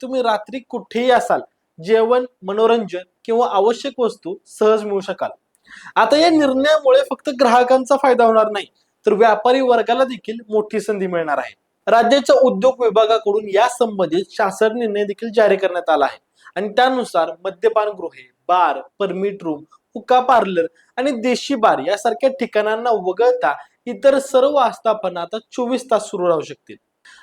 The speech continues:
आता यामुळे काय होणार, तर राज्यातील रात्रीचं अर्थचक्र वेगवान सुरू होईल आणि रोजगार निर्मितीला चालना देखील मिळेल आणि पर्यटनाला एक वेगळेच वळण मिळेल.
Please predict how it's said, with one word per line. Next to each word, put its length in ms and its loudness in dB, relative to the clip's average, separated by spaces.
आता 200 2
यामुळे 540 4
काय 140 2
होणार, 340 2
तर 60 4
राज्यातील 720 2
रात्रीचं 560 0
अर्थचक्र 680 0
वेगवान 340 0
सुरू 260 -2
होईल 180 0
आणि 200 2
रोजगार 460 2
निर्मितीला 600 -2
चालना 420 2
देखील 260 -6
मिळेल 260 -2
आणि 160 -2
पर्यटनाला 840 2
एक 160 -12
वेगळेच 440 2
वळण 240 0
मिळेल. 240 -18